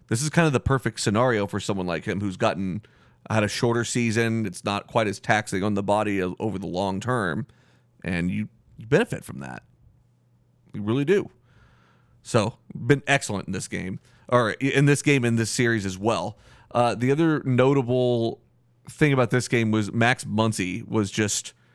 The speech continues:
just an absolute <laughs> beast. He, he's a, an incredible baseball player. He doesn't get nearly the recognition or the credit that he deserves. In this game, he was two, let's see, he went, he had four at-bats. He was two for four,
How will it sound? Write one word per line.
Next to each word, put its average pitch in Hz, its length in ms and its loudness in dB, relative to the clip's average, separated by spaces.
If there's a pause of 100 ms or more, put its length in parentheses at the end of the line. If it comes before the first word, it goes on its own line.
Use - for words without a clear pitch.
(840)
just - 200 -2
an 127 80 2
absolute 117 520 2
<laughs> - 40 -20
beast. - 400 0
He, 208 120 0
he's 175 260 2
a, 143 60 2 (380)
an 101 100 -2
incredible 95 540 -2
baseball - 380 -10
player. - 340 -16 (1200)
He - 140 -2
doesn't 165 240 4
get 131 120 -2
nearly 123 420 2
the 107 120 -2
recognition 104 480 0
or 98 60 2
the 90 100 -4
credit - 360 -4
that - 120 -8
he 101 140 -6
deserves. 82 540 -8 (480)
In 139 140 4
this 151 160 2
game, 135 240 2
he 127 100 0
was 120 200 -2
two, 143 480 2
let's 110 160 -6
see, 110 100 -2
he 107 140 -4
went, 113 260 0
he 120 100 0
had 110 120 0
four 170 180 2
at-bats. 131 300 0
He 123 100 -4
was 107 220 -2
two 190 160 0
for 165 100 -2
four, 120 460 0